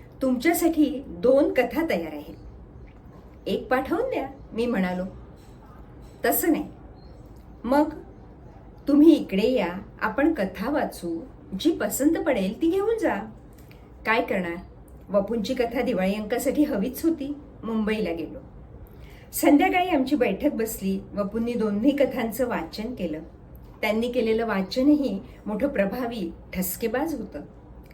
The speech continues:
एक कथा घेतली, पुण्याला परतलो. त्यानंतर मॅजेस्टिक गप्पात वपूंची मुलाखत घेताना मी हा प्रसंग सांगितला आणि वपूंना विचारलं, "आमचं एक ठीक आहे,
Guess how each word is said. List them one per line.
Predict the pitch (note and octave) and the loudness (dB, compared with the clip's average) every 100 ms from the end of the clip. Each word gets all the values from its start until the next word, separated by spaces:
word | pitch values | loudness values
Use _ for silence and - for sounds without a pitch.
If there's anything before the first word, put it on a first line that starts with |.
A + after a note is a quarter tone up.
| - - - | -20 -20 -4
एक | - E4 - | 0 0 0
कथा | - C4+ | -2 -2
घेतली, | C4+ B3 - C#4 G#3 - - | -2 -4 -2 0 0 -2 -6
पुण्याला | A3+ A#3 A3+ B3 | -2 0 0 -2
परतलो. | G#3 D#3+ - C3 - - - - - - - - - | -2 -4 -8 -14 -16 -18 -20 -20 -20 -20 -20 -20 -2
त्यानंतर | B3+ D4+ F#4 D4+ G3+ F#3 - - - - | 2 4 4 2 2 -2 -4 -16 -20 -8
मॅजेस्टिक | A#3 A#3 G#3+ E4 - F#4 | 0 2 4 2 2 -2
गप्पात | - A#3+ - - A#3 F3+ - - - | 2 2 2 -2 -2 -2 -8 -20 -6
वपूंची | G#3+ G3+ B3 B3 | -4 0 -2 -2
मुलाखत | B3 A3 F#3 F#3+ | -2 -2 -2 0
घेताना | A#3+ A3 G3 G#3 G#3+ | -2 -4 -4 -4 -4
मी | G#3+ | -6
हा | G#3+ G#3+ | -6 -4
प्रसंग | F#3+ F#3 - F#3+ | -4 -4 -2 0
सांगितला | F#3+ F#3+ F#3 F3 B3+ C#4+ | 0 -2 -4 -4 -2 -2
आणि | F#3+ G3 G#3 | -2 -4 -4
वपूंना | G#3+ F#3+ F#3+ F#3+ | -4 -4 0 2
विचारलं, | F#3+ F3 - G3+ C#4 G3 - - - - - - - - - | 2 0 -2 -2 -2 -4 -6 -14 -20 -20 -20 -20 -20 -20 -4
"आमचं | A#3 A#3 - | -2 -2 -4
एक | F#4 G4 - | -2 -2 -4
ठीक | A#3 F3+ | -6 -6
आहे, | C3+ | -8